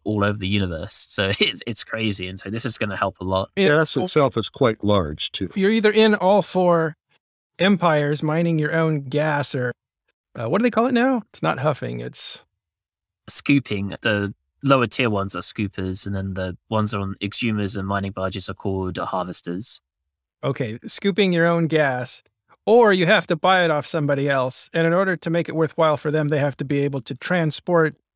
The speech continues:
Speaker 2: logistics, that gas to the central market hub in order to sell it, and compression would help with transporting more of it with less effort.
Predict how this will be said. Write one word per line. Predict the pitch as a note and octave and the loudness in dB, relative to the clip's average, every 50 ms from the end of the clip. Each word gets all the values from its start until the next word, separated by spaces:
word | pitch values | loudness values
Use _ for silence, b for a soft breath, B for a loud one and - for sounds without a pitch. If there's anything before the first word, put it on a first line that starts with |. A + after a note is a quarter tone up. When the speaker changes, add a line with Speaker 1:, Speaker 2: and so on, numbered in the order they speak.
| _ _ - | _ _ -8
Speaker 2:
logistics, | A#2+ A2+ A2 D3+ C#3 - - - A2+ - - - - - b b b b _ _ _ - | -6 -4 -2 -4 -4 -4 -6 -10 -10 -10 -10 -14 -16 -16 b b b b _ _ _ 0
that | C#3 D#3+ D#3+ D#3 D3+ C#3+ | 2 2 2 2 0 0
gas | D#3 D#3 E3 D3+ C#3 - | 2 2 4 2 2 0
to | - - | -4 -4
the | D3 C#3 | -4 -2
central | - - E3+ D#3+ - - D3 C3+ | 0 0 0 0 0 0 -2 0
market | C#3 D3+ D#3+ E3+ D#3 - - - - | 2 4 4 4 2 2 -2 -4 -4
hub | - C#3 C3+ C3+ B2+ B2 - _ _ _ _ _ - | -2 -2 -2 -2 -2 -6 -10 _ _ _ _ _ -6
in | - C#3+ C3+ | -4 -2 0
order | C#3 C3+ C3 | 0 0 -2
to | C3 - B2+ | -4 -6 -8
sell | - - - F#3 E3+ E3 C#3+ | -6 -2 0 2 4 4 4
it, | C3 B2+ B2+ - _ _ _ _ _ - | 2 0 -4 -6 _ _ _ _ _ -4
and | D3+ - | -2 0
compression | - D3+ - D#3+ D#3 C#3 - D#3 C#3+ | 0 -2 0 0 0 0 0 -2 -2
would | C3+ C3+ A2 | -2 -2 0
help | G2 D3+ D3 D3 - _ _ _ - | 2 2 2 0 -2 _ _ _ -6
with | - D3 C3+ B2+ B2+ | -4 -2 -2 -4 -4
transporting | - - F3 E3 - - - D#3+ D3+ C#3+ C#3 C#3 | -2 0 0 0 0 2 2 2 2 4 2 2
more | D3 D#3 D3+ D3+ D3 - | 2 4 4 2 2 4
of | F#3+ G3 E3 C#3+ | 4 4 4 2
it | C#3 B2+ B2 - - - _ _ _ _ _ | 0 -4 -4 -8 -12 -16 _ _ _ _ _
with | - C#3 C#3 C3+ C#3+ | -2 -2 -2 0 0
less | C#3 D3 D3 C#3 - - - - | 2 2 2 2 0 -2 -2 -2
effort. | D#3+ C3 - - C#3 - | -2 -2 -4 -8 -16 -16